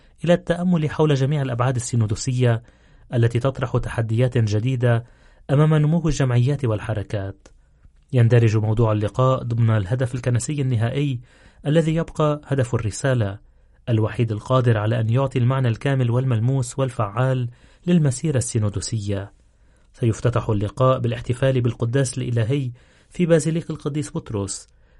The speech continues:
الذي سيترأسه الكاردينال كيفن فاريل، عميد دائرة العلمانيين والعائلة والحياة،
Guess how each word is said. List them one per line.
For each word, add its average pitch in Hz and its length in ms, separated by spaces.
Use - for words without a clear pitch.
الذي 110 240
سيترأسه 117 720
الكاردينال 113 520
كيفن 104 240
فاريل، 123 480
عميد 156 300
دائرة 151 460
العلمانيين 120 640
والعائلة 113 540
والحياة، 104 580